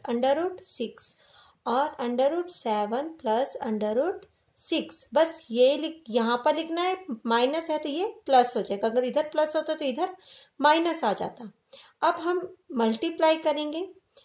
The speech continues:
तो ये, यहाँ पर हमारा क्या आ जाएगा under root सेवन plus under root सिक्स।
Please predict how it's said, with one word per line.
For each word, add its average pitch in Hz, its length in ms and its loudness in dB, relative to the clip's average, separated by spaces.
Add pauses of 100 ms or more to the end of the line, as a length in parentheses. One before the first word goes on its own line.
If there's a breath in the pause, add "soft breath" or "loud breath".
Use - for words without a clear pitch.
(140)
तो 277 80 4
ये, 269 340 0 (220)
यहाँ 254 380 0
पर 339 140 4
हमारा 233 440 0
क्या 220 240 0
आ - 20 2
जाएगा 214 440 -2
under 233 340 0
root 320 200 -4
सेवन 220 580 -2 (140)
plus 226 360 0
under 220 320 -2
root 392 340 -6
सिक्स। - 580 -6